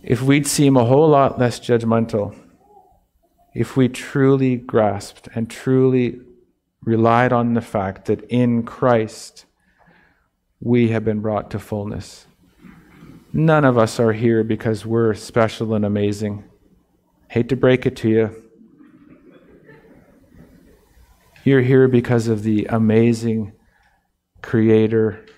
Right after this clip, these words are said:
redeemer, sustainer the one who seeks out the lost sheep,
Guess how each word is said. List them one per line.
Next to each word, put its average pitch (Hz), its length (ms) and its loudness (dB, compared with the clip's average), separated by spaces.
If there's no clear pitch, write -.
redeemer, 107 920 -2
sustainer 104 880 -2
the 113 100 2
one 113 240 2
who 110 180 -2
seeks - 460 -4
out 117 280 2
the 110 100 0
lost 104 320 -2
sheep, - 380 -10